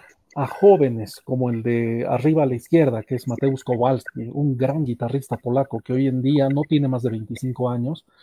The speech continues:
y es realmente una maravilla en cuanto a técnica, en cuanto a expresión, en cu-, en cuanto a calidad musical.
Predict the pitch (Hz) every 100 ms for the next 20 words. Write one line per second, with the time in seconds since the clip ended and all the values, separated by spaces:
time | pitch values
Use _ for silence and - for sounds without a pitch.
0 | - - _ _ 185 220 202 175 185 190
1 | 170 156 131 123 123 170 165 165 127 123
2 | 110 113 - 165 160 156 143 139 127 117
3 | 110 110 - - 107 - 160 160 135 -
4 | - 127 - 123 120 127 - 120 117 123
5 | 127 127 113 - 120 117 101